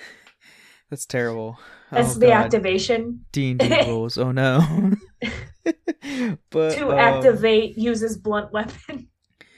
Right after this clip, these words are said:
Speaker 1: That is what we have for this week's episode.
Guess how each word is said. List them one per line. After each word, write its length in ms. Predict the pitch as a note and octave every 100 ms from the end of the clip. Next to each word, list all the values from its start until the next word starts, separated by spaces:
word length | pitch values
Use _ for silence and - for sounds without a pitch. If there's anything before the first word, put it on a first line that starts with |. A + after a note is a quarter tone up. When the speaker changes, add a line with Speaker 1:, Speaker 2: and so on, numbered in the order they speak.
| _ _ _ - - _ _ _ _ _ _ B3 - -
Speaker 1:
That 380 | E3+ D3+ D#3+ -
is 240 | G#3+ F#3
what 240 | D3+ C#3 -
we 200 | C3+ B2+
have 360 | C3 A2+ C#3
for 160 | - C#3
this 400 | B2 C3 D#3 -
week's 240 | A2 G#2+ - -
episode. 760 | - - F#2+ G#2 F#2+ G2 D#3+